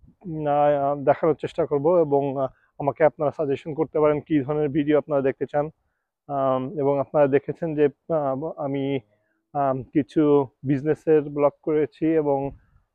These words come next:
আম, যারা বাংলাদেশিরা বিভিন্ন দেশে কাজে যায় তাদের নিয়েও কিছু পরামর্শ দেওয়ার চেষ্টা করেছি। ফিজির অনেক ভিডিও আমার আছে।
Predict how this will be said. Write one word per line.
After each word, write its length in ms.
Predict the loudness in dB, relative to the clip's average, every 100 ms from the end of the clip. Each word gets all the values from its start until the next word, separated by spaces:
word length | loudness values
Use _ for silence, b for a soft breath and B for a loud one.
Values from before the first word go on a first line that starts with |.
| _ -4
আম, 460 | -2 -4 -8 -6
যারা 260 | 2 4 6
বাংলাদেশিরা 800 | 4 4 0 -2 0 2 4 4
বিভিন্ন 380 | 0 -4 -4 -2
দেশে 300 | -2 -2 -2
কাজে 260 | -2 0
যায় 180 | 0 0
তাদের 280 | 0 -2 -2
নিয়েও 240 | -2 -4
কিছু 440 | -4 -8 -4 -2 -2 _ _ _ _ 0
পরামর্শ 340 | 2 2 0
দেওয়ার 180 | 2 2
চেষ্টা 300 | 2 -4 -4
করেছি। 380 | 0 0 2 -2
ফিজির 420 | -2 -4 0 2
অনেক 260 | 2 0 -2
ভিডিও 260 | 0 2
আমার 200 | 2 2
আছে। 340 | 0 0 0